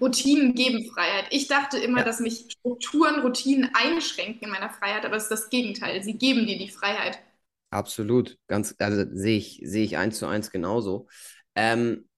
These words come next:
Speaker 2: wenn du, mh,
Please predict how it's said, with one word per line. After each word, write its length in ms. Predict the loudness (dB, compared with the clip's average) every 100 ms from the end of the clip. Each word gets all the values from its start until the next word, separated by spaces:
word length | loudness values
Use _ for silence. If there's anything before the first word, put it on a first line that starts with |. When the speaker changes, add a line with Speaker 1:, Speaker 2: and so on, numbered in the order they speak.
| _ _ _
Speaker 2:
wenn 360 | -4 2 2 4
du, 680 | 4 4 4 2 0 -6 _ _ _ _ _ _ -8
mh, 600 | -4 -2 -2 -2 -2 -4